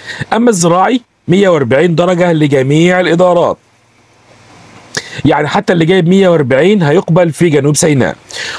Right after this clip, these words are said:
وأوضح وكيل الوزراء أنه يتم قبول جميع الطلاب الناجحين بالشهادة الإعدادية الراغبين للالتحاق بالخدمات،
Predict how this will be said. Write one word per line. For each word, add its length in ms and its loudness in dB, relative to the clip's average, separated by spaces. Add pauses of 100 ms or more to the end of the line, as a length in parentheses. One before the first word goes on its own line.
(100)
وأوضح 320 0
وكيل 260 0
الوزراء 260 2
أنه 120 0
يتم 300 2
قبول 340 0
جميع 260 0
الطلاب 340 0
الناجحين 460 -2
بالشهادة 300 0
الإعدادية 460 2
الراغبين 460 0
للالتحاق 340 -2
بالخدمات، 640 0